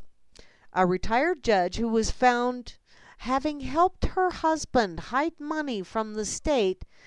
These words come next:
is suing to try and get four hundred thousand in back retirement pay, health care, and a permanent pension of nearly ninety thousand dollars a year.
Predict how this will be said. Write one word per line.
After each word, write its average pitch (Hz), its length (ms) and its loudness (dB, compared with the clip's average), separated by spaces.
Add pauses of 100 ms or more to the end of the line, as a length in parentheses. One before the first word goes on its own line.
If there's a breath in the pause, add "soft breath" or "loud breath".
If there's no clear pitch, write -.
(300 loud breath)
is 262 200 0
suing 277 580 2
to 220 120 -8
try 302 400 0
and 233 240 -4
get 226 160 0
four 302 280 0
hundred 302 260 -4
thousand 202 460 0
in 196 240 -8
back 220 360 2
retirement 302 680 -2
pay, 147 440 0 (340 soft breath)
health 339 380 0
care, 175 420 0 (340 soft breath)
and 269 160 -2
a 269 60 0
permanent 349 580 0
pension 311 580 -2
of 175 180 -4
nearly 226 360 -2
ninety 277 360 -4
thousand 233 420 0
dollars 196 320 2
a 254 80 -2
year. 254 460 -2